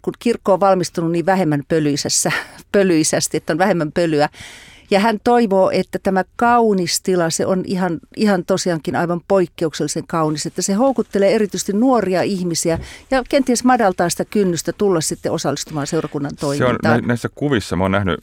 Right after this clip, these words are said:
Speaker 2: nähnyt tota videon sieltä, su-, sun kuvaaman, kuvaaman videon sieltä ja nähnyt, nähnyt valokuvia sieltä,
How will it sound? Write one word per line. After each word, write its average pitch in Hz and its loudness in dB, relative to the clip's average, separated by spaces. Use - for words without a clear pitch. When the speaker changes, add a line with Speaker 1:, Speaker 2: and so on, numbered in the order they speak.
Speaker 2:
nähnyt 101 -2
tota 82 -4
videon 104 0
sieltä, 76 -4
su-, - -8
sun 104 -6
kuvaaman, 80 0
kuvaaman 82 -2
videon 117 0
sieltä 76 -4
ja 73 -2
nähnyt, 85 -2
nähnyt 80 -4
valokuvia 82 -2
sieltä, 80 -2